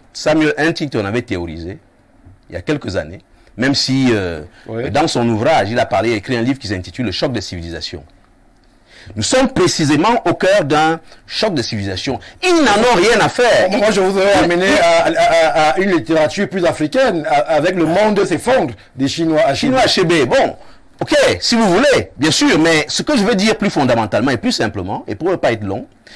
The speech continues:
Speaker 1: c'est que les Américains n'en ont rien à faire de ce qu'il y ait des alternances,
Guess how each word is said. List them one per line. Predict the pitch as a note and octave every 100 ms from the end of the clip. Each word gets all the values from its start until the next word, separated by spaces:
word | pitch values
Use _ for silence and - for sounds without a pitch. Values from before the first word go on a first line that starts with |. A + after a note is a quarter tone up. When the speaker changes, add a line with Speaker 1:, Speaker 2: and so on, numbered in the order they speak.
| - - -
Speaker 1:
c'est | - F#3+
que | C4+ B3 F#3+ - - - - _ _ -
les | F#3 F#3+
Américains | G3+ G3 F#3+ B3+
n'en | A#3 D3+
ont | F3+
rien | D#3 G#3+ G3
à |
faire | B2+ - D3 C3+
de |
ce | G#2 B2
qu'il | - A#2 A2+ B2
y | A2+
ait | G#2+
des | F#2
alternances, | F2+ E2+ F2+ G2 G#2 - -